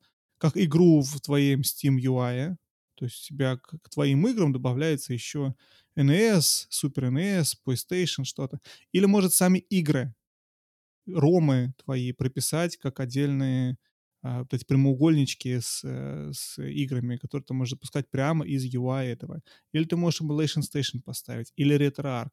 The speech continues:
и можешь их прописать как отдельные, грубо говоря, э, зап-, зап-, запускалки. Все работает просто в три нажатия.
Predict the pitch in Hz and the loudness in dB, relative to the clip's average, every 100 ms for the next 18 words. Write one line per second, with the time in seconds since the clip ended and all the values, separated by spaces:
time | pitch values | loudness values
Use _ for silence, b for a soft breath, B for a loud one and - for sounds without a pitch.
0 | - 165 135 151 185 156 143 135 - 123 | -8 -4 -2 0 -2 -4 -6 -8 -8 -8
1 | - - 123 131 120 120 117 139 156 139 | -8 -10 -4 -2 -2 -2 -4 -6 -10 -12
2 | 143 147 143 135 127 131 160 170 170 160 | -12 -14 -12 -10 -8 -10 -10 -12 -12 -14
3 | 147 151 127 135 139 131 139 156 - 131 | -12 -8 -8 -10 -8 -8 -4 -4 -2 -4
4 | 113 - 104 B B B B B B _ | -6 -10 -12 B B B B B B _
5 | _ _ _ - - 233 294 240 - _ | _ _ _ 0 4 4 4 2 -4 _
6 | - 180 190 220 175 151 - 269 - 214 | 0 4 4 4 2 -2 0 2 2 2
7 | 190 165 151 175 - 190 165 147 160 233 | 4 4 2 -4 0 2 2 2 0 0
8 | - 185 165 147 139 135 | 0 2 4 4 2 -2